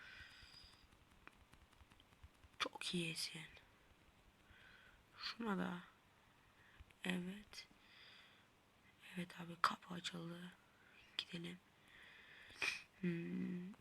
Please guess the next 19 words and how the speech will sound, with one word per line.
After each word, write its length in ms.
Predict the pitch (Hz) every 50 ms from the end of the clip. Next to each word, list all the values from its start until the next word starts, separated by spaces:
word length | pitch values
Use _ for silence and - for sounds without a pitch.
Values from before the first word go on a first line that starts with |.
| - -
ilk 340 | - 196 202 208 - - -
bölümü 420 | 202 202 202 202 202 208 208 208 196 -
tamamladık. 880 | - - 180 170 165 180 185 185 185 185 185 185 196 190 - - - - - - - - -
Şimdi 520 | - - - - - 190 190 185 180 175
ejderhayla 760 | 185 180 175 170 170 175 175 170 175 175 185 196 196 190 185 180
kapışacağız 480 | 180 175 - - - - - 175 165
galiba. 480 | 170 170 170 170 165 165 170 180 185 - - - - - - - - - - - - - - - - - - - - - - - - - - - - -
Çok 380 | - - - - 202 - - -
güzel 300 | 190 180 180 170 175 175
bir 120 | 175 170
oyun 280 | 170 170 170 170 165 170
dediğim 360 | 175 170 170 170 165 165 165
gibi. 260 | 165 160 160 165 - -
Enfes 640 | - 185 202 196 180 - - - - - - - -
bir 60 | 185
oyun, 360 | 180 170 165 165 160 160 160 160
enfes 520 | 165 165 165 - - 277 - - - -
bir 60 | 185
yapım. 380 | 175 165 165 - - 165 170